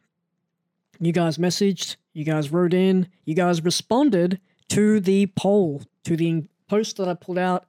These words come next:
asking you guys what you wanted to see. Man, fifty-eight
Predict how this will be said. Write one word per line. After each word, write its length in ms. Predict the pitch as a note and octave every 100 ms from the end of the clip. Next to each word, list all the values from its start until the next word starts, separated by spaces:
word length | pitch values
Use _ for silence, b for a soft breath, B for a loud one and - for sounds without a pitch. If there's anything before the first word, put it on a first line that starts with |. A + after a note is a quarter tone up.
| _
asking 380 | F#3+ A3+ - G3+
you 120 | F#3+
guys 420 | F3 E3+ E3+ E3+ - -
what 240 | E3+ -
you 160 | F3 F#3
wanted 280 | F3 F3+ E3+
to 80 |
see. 380 | E3 G#3 G#3 C#3 b b b b b b b -
Man, 520 | D#3+ G3 G3 D#3 B2+ _ _ _ _
fifty-eight 1400 | - - - C#4+ - - C4 B3 - G#3 A3+ E3+ -